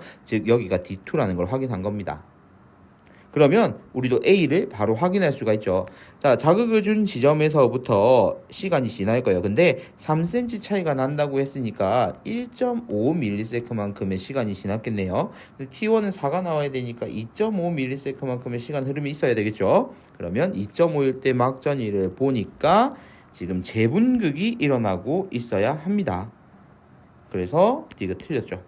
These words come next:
그럼 정답은 이 번이 되겠습니다. 자, 어, 어떻게 보면 앞에 있는 문제보다 훨씬 더 짧게 풀었네요. 푸는 거 자체는. 그런데 이 자료를 여러분들이 해석하는 거 자체가 사실 조금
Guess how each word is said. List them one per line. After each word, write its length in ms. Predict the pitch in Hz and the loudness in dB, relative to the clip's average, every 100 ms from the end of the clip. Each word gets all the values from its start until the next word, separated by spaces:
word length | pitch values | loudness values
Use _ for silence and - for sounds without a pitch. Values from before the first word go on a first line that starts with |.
| _ | _
그럼 160 | 135 | -12
정답은 600 | 131 139 151 160 202 269 - - | -6 -4 0 0 0 -2 -6 -14
이 100 | 92 | -10
번이 300 | 90 85 95 | -6 -6 -6
되겠습니다. 520 | 107 98 - 82 - - _ _ - - - - - - | -8 -8 -8 -12 -12 -16 _ _ -20 -20 -20 -20 -20 -16
자, 240 | - 113 - - - | -4 -4 -4 -20 -4
어, 140 | 143 139 | 2 6
어떻게 280 | 247 269 | 6 4
보면 220 | 233 208 - | 0 -2 0
앞에 460 | 220 - - 208 | -2 -2 -2 0
있는 260 | 156 143 135 | 2 -2 -2
문제보다 460 | 110 117 104 98 95 | -2 -2 -2 -2 -2
훨씬 320 | 120 117 113 | -4 -8 -4
더 160 | 104 | -4
짧게 400 | - 226 233 147 | -2 0 2 0
풀었네요. 460 | - 151 135 98 190 - | 0 -4 -2 -4 -6 -12
푸는 280 | - 180 | -6 -4
거 100 | 160 | -2
자체는. 480 | 110 104 - 104 139 - - - | -2 -4 -6 -8 -8 -12 -20 -10
그런데 180 | 131 | -6
이 100 | 151 | -6
자료를 360 | 151 127 165 160 | -2 -2 -2 0
여러분들이 440 | 117 120 120 117 110 | 0 0 -2 -4 -4
해석하는 600 | 123 196 226 214 165 147 | 0 0 -2 -4 -4 -2
거 100 | 123 | -2
자체가 600 | 101 - 107 165 120 - - - | -2 -4 0 2 2 -2 -16 -20
사실 280 | - 143 143 | -4 -2 0
조금 600 | 160 175 190 156 214 | 0 0 0 -2 -2